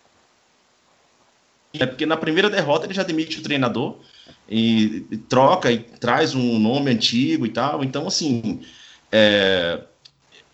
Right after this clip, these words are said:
ele pegou jogadores, inclusive agora, pegou um jogador, um zagueiro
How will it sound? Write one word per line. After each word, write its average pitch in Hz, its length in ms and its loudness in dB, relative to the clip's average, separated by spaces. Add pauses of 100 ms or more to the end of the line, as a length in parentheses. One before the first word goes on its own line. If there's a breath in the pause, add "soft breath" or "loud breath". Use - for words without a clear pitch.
(140)
ele 170 160 0
pegou 185 360 4
jogadores, 139 540 0
inclusive 120 420 -4
agora, 101 320 0
pegou 104 240 -4
um 113 60 -2
jogador, 107 340 -2
um 104 220 -4
zagueiro 110 500 0